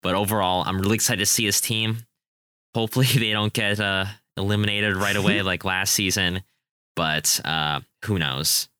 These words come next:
Speaker 1: 'Cause I had them in seventh place. I was five off. Not, not my best work at all. Jack, Philadelphia Union, what do you think?
Speaker 2: I mean,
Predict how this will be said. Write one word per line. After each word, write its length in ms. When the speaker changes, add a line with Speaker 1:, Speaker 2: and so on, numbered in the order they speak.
Speaker 1:
'Cause 200
I 140
had 200
them 220
in 140
seventh 360
place. 300
I 20
was 100
five 300
off. 320
Not, 300
not 120
my 120
best 260
work 200
at 60
all. 320
Jack, 400
Philadelphia 420
Union, 220
what 80
do 40
you 60
think? 380
Speaker 2:
I 80
mean, 340